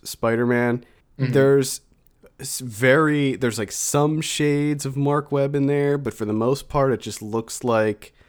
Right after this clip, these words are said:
Speaker 1: a glossy studio film. But in this movie, I felt
Speaker 2: <laughs>
Speaker 1: like they, they had to have given him, uh, a good amount of creative freedom with this
Speaker 2: Yeah.
Speaker 1: movie.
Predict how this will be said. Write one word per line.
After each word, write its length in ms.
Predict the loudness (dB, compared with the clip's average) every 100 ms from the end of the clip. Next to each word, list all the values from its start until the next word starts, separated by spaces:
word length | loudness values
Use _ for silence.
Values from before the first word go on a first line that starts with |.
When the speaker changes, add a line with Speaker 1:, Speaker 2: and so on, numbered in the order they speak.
| _ -18
Speaker 1:
a 60 | -10
glossy 500 | -4 -4 -4 -6 -6
studio 500 | -6 -6 -2 -2 -2
film. 400 | 0 0 0 -2 -14 -20 -6
But 120 | 0
in 100 | 4
this 220 | 4 2
movie, 300 | 0 2 2
I 100 | 2 0
felt 300 | 0 -2 2
Speaker 2:
<laughs> 100 | 2
Speaker 1:
like 300 | 0 -4 -20 _ _
they, 180 | 2 2
they 200 | 2 -2
had 360 | -2 -2 -2 -2
to 160 | -4
have 220 | -2 -4
given 320 | -4 -2 -2 -4
him, 500 | -4 -4 -4 -6 -10 _ _ _ _ -8
uh, 220 | -6 -4
a 60 | -6
good 240 | 2 4
amount 320 | 4 4 2 -2
of 100 | -6
creative 720 | -4 -2 0 -2 -6 -10 -20
freedom 640 | _ -8 -4 -4 -6 -12 -20 _ _ _
with 160 | -8 -4
this 180 | -4 -2
Speaker 2:
Yeah. 60 | -4
Speaker 1:
movie. 380 | -4 -6 -16